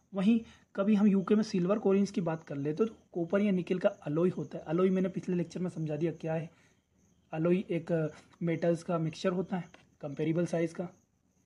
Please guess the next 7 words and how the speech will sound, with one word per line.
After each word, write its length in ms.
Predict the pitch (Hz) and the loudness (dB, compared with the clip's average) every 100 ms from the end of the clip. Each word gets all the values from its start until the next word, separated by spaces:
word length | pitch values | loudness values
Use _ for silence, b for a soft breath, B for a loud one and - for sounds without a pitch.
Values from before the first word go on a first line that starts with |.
| _ _ _ | _ _ _
comparable 480 | - 165 175 175 175 | -8 -2 2 2 2
स-, 120 | 175 | -2
अ, 380 | 202 170 156 151 | -4 -2 -2 -2
radius 380 | 156 160 180 175 | 0 2 2 0
के 180 | - 170 | 0 0
metals 460 | 156 156 151 165 | 0 -2 -2 -2
का 240 | - 160 | -2 -6